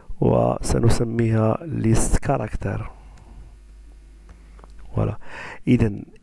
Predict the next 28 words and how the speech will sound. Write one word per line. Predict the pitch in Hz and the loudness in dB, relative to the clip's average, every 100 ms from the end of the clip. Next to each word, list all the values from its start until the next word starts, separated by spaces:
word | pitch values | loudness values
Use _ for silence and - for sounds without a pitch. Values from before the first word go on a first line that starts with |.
| _ | _
آه، | 120 - 53 53 53 52 50 50 50 50 50 64 - - | 0 2 4 4 4 4 2 2 2 0 0 -2 -4 -2
يمكننا | 113 123 247 - 247 226 196 - | 2 4 2 0 2 2 2 -2
أن | |
نعمل | 156 139 131 107 98 98 98 | -2 -2 0 0 0 0 -2
اس | - 139 107 - | 0 2 2 2
تساوي | - - 120 107 101 - | 2 2 2 4 2 2
إن | 147 131 113 - | 4 4 0 -6
سي | - - - - - | -4 0 2 2 2
اش | 127 117 - - - | 2 2 0 -2 -2
دو | 113 - | -2 -2
ال | 113 110 - | -4 -4 0
إي | 117 | 0
موان | 110 110 110 | 4 4 4
زان، | 107 107 127 | 2 2 4
نفس | 170 - | 2 0
الكود، | - 262 185 117 | 2 4 4 4
ولكن | 135 160 - 277 165 - - - - - - - - | 0 -2 -2 -2 0 -4 -6 -10 -12 -14 -14 -4 2
إذا | 135 196 | 4 4
كانت | 202 208 185 160 | 2 2 2 4
هاد | 151 - | 2 2
سي | - - 156 | 0 2 0
اش | - 135 127 - - - | 0 -2 0 0 -2 -2
ال | 143 131 117 - | 0 2 0 -2
إي | 127 127 262 240 | 0 0 2 2
ان | 190 123 107 - - | 2 2 0 -2 2
إن | 143 170 208 240 269 - - - | 4 6 4 4 2 2 -6 -2
list | 127 190 - - | 2 4 2 2
number، | 156 123 101 | 0 2 2